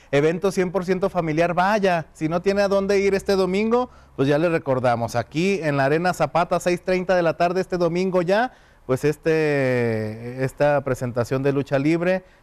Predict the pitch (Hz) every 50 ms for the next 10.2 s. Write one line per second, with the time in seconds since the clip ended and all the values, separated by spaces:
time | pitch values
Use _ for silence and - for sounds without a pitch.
0 | _ - - 113 117 117 117 117 120 117 120 127 135 143 147 147 147 - 131 123
1 | 117 127 127 131 131 139 151 147 139 127 123 139 147 156 160 170 165 - - 139
2 | 127 117 120 120 120 120 107 143 143 143 151 151 151 - 143 139 131 - - 123
3 | 123 120 120 117 123 123 127 143 139 147 156 160 156 - - 170 170 160 151 -
4 | 147 143 151 143 143 143 135 131 123 139 135 139 143 147 143 135 127 - 147 165
5 | 185 190 - - _ - - - - - - 120 120 123 120 113 110 110 - 120
6 | 113 123 127 131 139 139 143 143 151 147 143 135 - 143 139 147 147 147 143 139
7 | 131 123 113 104 - - - - - - 117 120 120 113 117 110 117 131 139 147
8 | 156 147 - - - - 139 143 143 143 156 156 135 117 117 117 - 139 135 139
9 | 135 131 147 139 - 143 139 - 160 156 156 160 190 208 208 196 - 143 - 131
10 | 113 113 107